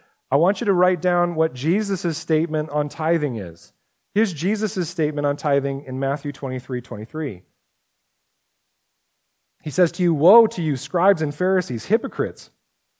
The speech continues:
for you tithe mint and dill and cumin and have neglected the weightier matters of the law, justice and mercy and faithfulness. These you ought to have done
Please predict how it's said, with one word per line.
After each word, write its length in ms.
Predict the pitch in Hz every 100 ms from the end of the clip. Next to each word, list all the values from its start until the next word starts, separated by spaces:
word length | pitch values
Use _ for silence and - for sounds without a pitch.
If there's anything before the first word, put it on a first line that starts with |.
| _ _ _ -
for 80 |
you 160 | 147 185
tithe 300 | - 180 139
mint 320 | 147 185 196
and 120 | 110
dill 280 | 107 147 131
and 160 | 117 -
cumin 320 | 165 180 190 _ _ _ _ _ _ _ _ _ -
and 80 | 135
have 220 | 147 135
neglected 440 | 123 160 233 131
the 80 | 120
weightier 380 | 117 160 196 180
matters 320 | 139 143 139
of 80 | 135
the 80 | 143
law, 400 | 190 175 92 - _ _ _ _ _ _ _ _ _ _ _ _ _ _ _ 143
justice 500 | 151 - 90 - 92
and 80 | 92
mercy 380 | 139 147 92
and 140 | 85 90
faithfulness. 580 | 131 147 107 80 - _ _ _ _ _ -
These 360 | 135 233 220 185
you 160 | 190
ought 240 | 151 190 160
to 140 | 190
have 200 | 160 156
done 340 | 175 208 107